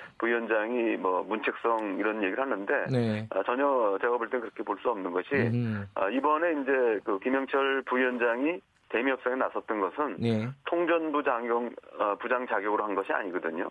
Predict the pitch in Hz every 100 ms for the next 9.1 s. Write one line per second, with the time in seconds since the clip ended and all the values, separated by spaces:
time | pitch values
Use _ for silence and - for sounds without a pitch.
0 | - 98 95 90 95 107 - 87 87 113
1 | 127 123 131 127 110 117 117 113 110 98
2 | 95 85 80 - 85 85 131 127 117 107
3 | 127 - _ _ - 98 120 127 131 143
4 | 127 120 - 107 117 123 123 117 117 110
5 | 110 101 92 123 135 - - 98 - 147
6 | 143 135 131 117 117 113 98 - 104 123
7 | 98 - 101 104 104 107 104 95 110 113
8 | 90 90 82 - 78 90 143 110 110 110